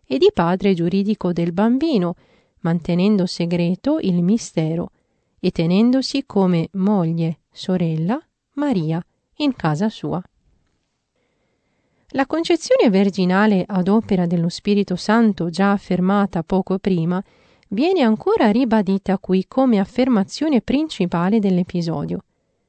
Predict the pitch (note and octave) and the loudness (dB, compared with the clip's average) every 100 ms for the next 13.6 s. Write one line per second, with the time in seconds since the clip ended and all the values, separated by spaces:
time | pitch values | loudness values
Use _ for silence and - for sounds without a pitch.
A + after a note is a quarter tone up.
0 | _ _ _ _ _ _ _ G#3 B3 F4+ | _ _ _ _ _ _ _ 2 4 4
1 | E4 B3 F#3 G3+ F#3+ F3+ G3+ E3+ F3 F3 | 4 4 4 2 2 4 2 2 0 0
2 | F3+ E3+ E3 G#3 - _ _ - F#3 F3 | 0 0 -2 -4 -8 _ _ -2 0 0
3 | - _ _ - F3 - - F#3 B3 D#4 | -8 _ _ -2 -2 -2 -8 -2 -2 -2
4 | - D4 - G#3 E3 F3 - E3 - G3+ | -6 -10 -2 0 0 -2 -2 -4 -2 -4
5 | - - B3+ B3 E3 E3+ G3 D#3+ D#3 E3+ | -4 -2 0 2 0 0 -2 -2 -4 -4
6 | F#3 E3+ F3 _ _ _ _ - B3+ G#3 | -2 -2 -4 _ _ _ _ -2 2 2
7 | F3 B3 A3 D3+ - F#3+ F#3 E3+ - D#3+ | 2 -2 -2 -4 -2 0 2 0 -4 -6
8 | D3+ D#3+ E3 F#3 _ _ _ _ _ _ | -6 -4 -6 -8 _ _ _ _ _ _
9 | _ _ _ _ - F#3+ - G3+ G#3+ G3 | _ _ _ _ -4 -4 0 2 4 4
10 | E3 F3+ - F#3+ F#3 F#3 G3+ G3 F#3+ F#3+ | 0 -2 0 0 -2 -2 0 2 0 -2
11 | F#3+ F#3+ F#3 F3 G3 A#3+ B3 D4 B3 F#3 | -2 0 2 2 2 2 2 2 4 4
12 | F#3 G3+ G#3 F#3 F3+ F3 - F#3+ F#3+ E3+ | 4 4 4 4 2 0 0 2 2 2
13 | F3 F3 E3 F3 F3+ | 0 0 0 0 0